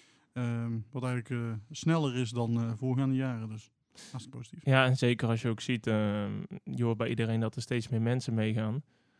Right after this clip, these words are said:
Speaker 2: In mijn omgeving zijn het er, eh, helaas wat minder. Dat heeft meer te maken met de laatste thuiswedstrijd.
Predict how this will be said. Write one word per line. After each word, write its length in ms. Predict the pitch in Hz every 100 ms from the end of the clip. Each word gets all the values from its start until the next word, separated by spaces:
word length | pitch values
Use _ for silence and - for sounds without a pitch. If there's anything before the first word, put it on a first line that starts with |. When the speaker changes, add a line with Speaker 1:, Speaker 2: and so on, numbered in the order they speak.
| _ _ _
Speaker 2:
In 100 | 117
mijn 220 | 110 113
omgeving 400 | 113 123 113 117
zijn 140 | 117 110
het 100 | 110
er, 120 | 110
eh, 80 | 113 107
helaas 340 | 110 107 107
wat 120 | 107
minder. 380 | 131 120 117 147 - - - _ -
Dat 120 | 110
heeft 180 | 110 104
meer 160 | 110 104
te 80 | 117
maken 280 | 113 113
met 140 | 113 107
de 60 |
laatste 320 | 107 110 101 -
thuiswedstrijd. 720 | 131 117 101 - 101 135